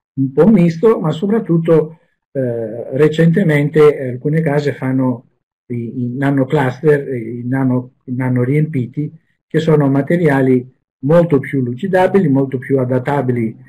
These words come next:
nelle nostre cavità e indubbiamente riescono a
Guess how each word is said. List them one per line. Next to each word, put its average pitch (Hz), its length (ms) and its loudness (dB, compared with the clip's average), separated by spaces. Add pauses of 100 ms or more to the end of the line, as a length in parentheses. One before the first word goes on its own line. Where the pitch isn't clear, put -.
(180)
nelle 127 220 2
nostre 127 340 0
cavità 165 680 2 (220)
e 160 160 4 (180)
indubbiamente 160 1120 4
riescono 139 880 2 (380)
a 117 680 -10